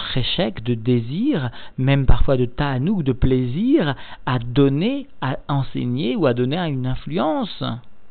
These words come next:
eh bien, il, il existe aussi donc ce yesod dans la sainteté de l'âme divine. C'est le fondement qui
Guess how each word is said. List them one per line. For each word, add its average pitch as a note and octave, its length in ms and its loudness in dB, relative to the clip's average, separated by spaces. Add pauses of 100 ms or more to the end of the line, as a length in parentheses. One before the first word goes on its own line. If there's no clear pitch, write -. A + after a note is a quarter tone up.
(140)
eh A2+ 100 -6
bien, B2 180 -4
il, C3 280 -4
il A#2+ 140 -2
existe A#2+ 340 -4
aussi D#3 420 -4
donc C3 320 -4 (380)
ce C3 60 0
yesod A#2 840 -2 (260)
dans D3+ 460 0 (100)
la A#2 220 -2
sainteté C3 680 -2 (220)
de C3 80 0
l'âme A#2 260 -2
divine. D3+ 520 -2 (300)
C'est B2 80 -2
le A2+ 120 0
fondement A#2+ 640 0
qui C3+ 220 -6